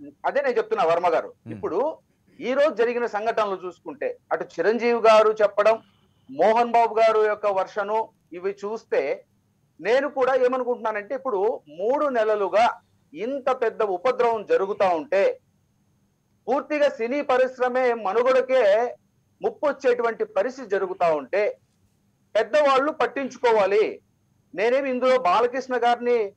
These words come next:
Speaker 1: పక్కన పెట్టుకోవడం లేదు, బాలకృష్ణ గారికి కూడా ఆ బాధ్యత ఉంది.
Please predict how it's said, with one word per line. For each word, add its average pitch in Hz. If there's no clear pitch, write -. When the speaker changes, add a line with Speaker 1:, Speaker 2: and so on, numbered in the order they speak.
Speaker 1:
పక్కన 247
పెట్టుకోవడం 220
లేదు, 185
బాలకృష్ణ 254
గారికి 226
కూడా 226
ఆ 202
బాధ్యత 190
ఉంది. 180